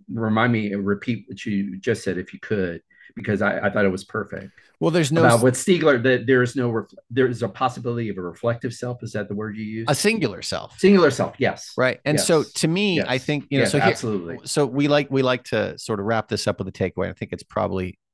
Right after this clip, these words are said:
Speaker 2: <laughs> I
Speaker 1: Yeah.
Speaker 2: think we fumbled with this enough, perhaps. Right. So for me, the, I, I'll, I'll say this: my, my takeaway from this in terms of hopefulness, right?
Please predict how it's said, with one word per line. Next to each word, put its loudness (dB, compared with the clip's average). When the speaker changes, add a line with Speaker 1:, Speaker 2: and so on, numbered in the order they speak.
Speaker 2:
<laughs> -12
I -8
Speaker 1:
Yeah. 4
Speaker 2:
think -10
we -2
fumbled -4
with -8
this -6
enough, -2
perhaps. -2
Right. -2
So -2
for -2
me, -2
the, 0
I, 2
I'll, 2
I'll 0
say -2
this: -10
my, 0
my -2
takeaway -6
from -8
this -8
in -2
terms -2
of -6
hopefulness, -6
right? -2